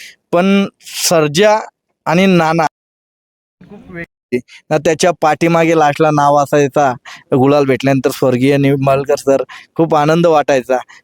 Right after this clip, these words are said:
मी, अ, YouTube-च्या माध्यमातून बघत असायचो आणि प्रेक्षक जेवढे चाहते आहेत ते, अ, नानांना आतिषबाजी करायचे, अ,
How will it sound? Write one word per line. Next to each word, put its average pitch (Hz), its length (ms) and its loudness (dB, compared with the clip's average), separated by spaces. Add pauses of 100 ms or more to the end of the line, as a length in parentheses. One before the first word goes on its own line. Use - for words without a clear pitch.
मी, 175 260 0 (300)
अ, 160 40 -2
YouTube-च्या 156 600 2
माध्यमातून 165 540 0
बघत 151 360 0
असायचो 131 540 0 (360)
आणि 160 360 0
प्रेक्षक 165 720 -2
जेवढे 160 280 2
चाहते 147 320 0
आहेत 147 120 2 (360)
ते, 170 100 2
अ, 165 460 2
नानांना 175 760 0
आतिषबाजी 170 520 0
करायचे, 151 600 0
अ, - 80 2